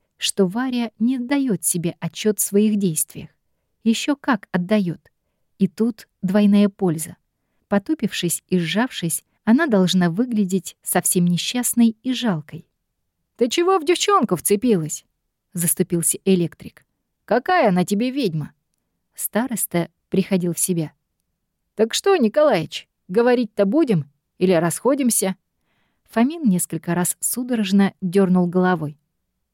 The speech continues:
"Чего? Не слышно". "Да как будто ему было бы что сказать", прошипел кто-то.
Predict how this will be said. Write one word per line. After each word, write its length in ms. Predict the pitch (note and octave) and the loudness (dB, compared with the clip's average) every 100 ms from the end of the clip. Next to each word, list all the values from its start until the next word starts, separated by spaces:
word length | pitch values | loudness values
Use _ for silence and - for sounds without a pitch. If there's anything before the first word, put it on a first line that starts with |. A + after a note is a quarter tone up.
| _ _ _ | _ _ _
"Чего? 440 | - E3+ G3 C#4+ - _ _ _ _ _ | -4 0 2 2 0 _ _ _ _ _
Не 180 | G3+ C#4+ | 0 2
слышно". 520 | - F#4 - D#3 C#3 _ _ _ _ _ _ _ _ _ _ - | 4 2 2 -6 -10 _ _ _ _ _ _ _ _ _ _ -4
"Да 120 | A#3 | 0
как 240 | C4 A#3+ | 0 0
будто 480 | C4 F4+ - F#3 D#3 - | 2 0 2 0 0 0
ему 240 | G#3 C#4+ C#4 | 2 2 4
было 260 | E4+ E4 | 4 4
бы 140 | C4+ D4 | 4 2
что 200 | - D4+ | 2 0
сказать", 580 | - E4 E4 G3+ - _ _ _ _ - | 2 2 2 0 -4 _ _ _ _ -10
прошипел 500 | E3+ - E3 E3 D#3+ | -6 -6 -4 -6 -6
кто-то. 440 | - D3+ - | -8 -10 -10